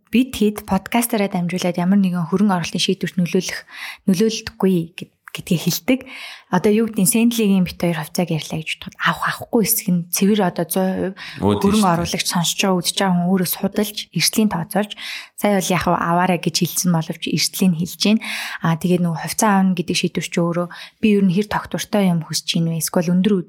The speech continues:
Speaker 1: өсөлт үзүүлэх хувьцаа хүсэж гин үү гэдгээсээ шалтгаалаад бас өөр байдаг шүү. Тэгээд юу н өндөр өсөлтийг харж байгаа хэлс өндөр эрсдэл тааж явж байгаа гэдгийг би зөвхөн сануулъя. Аа дисклеймер буюу залруулах шүү сайн ээ.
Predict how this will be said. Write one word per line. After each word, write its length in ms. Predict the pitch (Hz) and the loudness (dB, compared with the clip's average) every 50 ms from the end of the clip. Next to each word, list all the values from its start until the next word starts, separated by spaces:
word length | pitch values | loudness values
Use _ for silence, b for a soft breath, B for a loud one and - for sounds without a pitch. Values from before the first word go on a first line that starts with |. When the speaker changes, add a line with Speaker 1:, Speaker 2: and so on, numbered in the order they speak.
| - _ _ - - | -10 _ _ -2 -2
Speaker 1:
өсөлт 320 | 262 - - - 185 - - 160 | -2 0 -2 -4 -4 -4 -4 -6
үзүүлэх 320 | - - 165 156 - - B B B B B B B - | -4 -4 -6 -6 -6 -10 B B B B B B B -16
хувьцаа 220 | - - - 185 170 | -10 -4 -2 0 0
хүсэж 220 | - - - - - | -2 -4 -8 -2 2
гин 160 | - 180 185 | 2 4 4
үү 80 | 180 165 175 | 2 0 -2
гэдгээсээ 260 | - 175 160 170 175 - - - - - | -4 -6 -6 -4 -4 -4 -4 -6 -8 -6
шалтгаалаад 300 | - 180 170 175 165 - | -6 -4 -4 -4 -4 -6
бас 140 | - 160 - - | -6 -6 -4 0
өөр 320 | - 180 185 190 190 180 | 2 4 4 4 2 0
байдаг 380 | - - 156 151 - - - - | -2 -6 -6 -6 -8 -8 -6 -6
шүү. 400 | - - 156 156 160 170 - - | -4 -2 -2 -2 -2 -4 -4 -4
Тэгээд 200 | 165 175 170 170 B B B B B B B B - | -4 -4 -4 -4 B B B B B B B B 2
юу 80 | 202 | 2
н 100 | 220 220 202 208 | 4 4 4 4
өндөр 240 | 208 233 220 196 | 4 4 2 0
өсөлтийг 560 | 175 - - 208 - - _ - 220 214 208 - | 0 0 -2 -4 -4 -8 _ -2 -2 -2 0 0
харж 240 | - 185 165 - | -2 -2 -2 -2
байгаа 320 | - 196 185 185 180 175 180 | 0 0 2 2 0 0 -2
хэлс 160 | - - 185 | -4 -4 -2
өндөр 160 | 175 175 180 | -2 -2 -2
эрсдэл 400 | 175 165 - - - - 185 - | -2 -2 -4 -4 -4 -6 -6 -6
тааж 240 | - 165 165 170 - - 165 | -6 -8 -8 -10 -10 -12 -12
явж 120 | 156 - - | -12 -10 -10
байгаа 280 | 180 165 165 170 165 160 B B B B B B B B _ - | -10 -8 -8 -10 -12 -12 B B B B B B B B _ -4
гэдгийг 240 | 170 - 247 254 220 | 0 2 2 2 4
би 100 | 214 202 208 | 2 2 2
зөвхөн 640 | - 175 175 175 170 - - - - - - - - | 2 0 0 -2 -2 -4 -6 -4 -4 -4 -4 -6 -4
сануулъя. 560 | - 180 180 180 185 180 - 240 269 311 302 B B B B B B - 170 | 0 2 4 4 4 2 2 2 2 2 0 B B B B B B -6 -4
Аа 320 | 160 156 160 156 - - - 156 _ _ _ _ - | -2 -2 -2 -4 -6 -10 -12 -18 _ _ _ _ -6
дисклеймер 720 | 190 185 - - - - - 240 247 247 240 240 247 226 | -4 -4 -2 -2 -2 0 2 4 4 4 4 4 2 0
буюу 240 | - 185 185 202 220 | 0 2 2 2 2
залруулах 560 | 214 - 170 165 160 - 175 175 165 - - - | 2 0 -2 -2 -2 -2 -2 -2 -2 -4 -6 -10
шүү 180 | - - - 165 | -10 -10 -12 -10
сайн 240 | - - 170 175 185 | -8 -6 -4 0 0
ээ. 440 | - - - - 262 - 349 339 | 0 2 2 2 2 2 0 -2